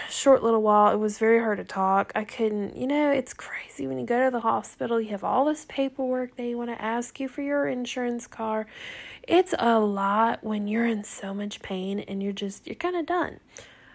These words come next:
Um, <laughs> so after that whole fun experience, we finally get checked in. Um, then they go, "You can walk the halls and labor, and we'll recheck you again in an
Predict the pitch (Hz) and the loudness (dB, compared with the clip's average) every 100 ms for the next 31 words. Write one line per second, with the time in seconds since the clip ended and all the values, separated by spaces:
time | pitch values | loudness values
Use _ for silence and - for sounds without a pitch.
0 | _ - 240 240 247 320 330 254 294 - | _ 2 4 2 6 8 8 4 -4 -6
1 | - 320 311 311 285 269 254 254 - - | -4 0 4 6 6 6 2 -2 -10 -20
2 | - - - - - _ - _ _ _ | -20 -20 -20 -20 -20 _ -20 _ _ _
3 | - 294 - 285 277 277 - 247 254 262 | 0 0 0 0 2 2 4 6 6 4
4 | 240 226 220 - - 196 190 190 196 202 | 0 0 -2 -6 -10 -8 -6 -4 -4 -6
5 | - - 208 214 214 208 202 - 190 180 | -10 -10 -8 -4 -2 -2 -6 -8 -10 -8
6 | - 247 247 240 233 240 - - - - | -4 -2 -2 -2 -4 -8 -18 -20 -12 0
7 | 214 214 214 214 208 196 196 202 285 285 | 2 2 2 0 0 -2 -2 -2 -2 -2
8 | 254 254 254 - - 202 208 208 208 208 | -2 4 4 2 -4 -2 2 6 6 4
9 | 208 - - 196 196 190 190 185 175 - | 0 -4 -6 -6 -6 -6 -4 -4 -4 -8
10 | - - - - - 202 196 196 202 208 | -8 -8 -10 -14 -14 -8 -6 -2 2 2
11 | 214 220 208 - 208 196 - 190 185 185 | 0 -2 -4 -2 -2 -2 -6 -6 -6 -6
12 | 180 185 180 | -8 -6 -8